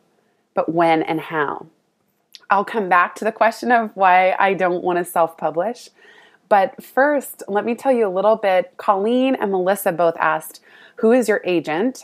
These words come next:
How did you find her? And then what is that relationship like?"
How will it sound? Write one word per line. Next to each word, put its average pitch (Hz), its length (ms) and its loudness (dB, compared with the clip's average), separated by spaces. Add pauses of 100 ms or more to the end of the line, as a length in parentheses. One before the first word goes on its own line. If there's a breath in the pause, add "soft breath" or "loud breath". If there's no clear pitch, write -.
How - 220 -6
did 190 140 -4
you 226 80 -2
find 156 380 -6
her? 151 360 -6 (400 loud breath)
And 403 200 0
then 392 180 2
what 247 160 4
is 262 80 0
that 208 180 2
relationship 165 720 -4
like?" - 380 -6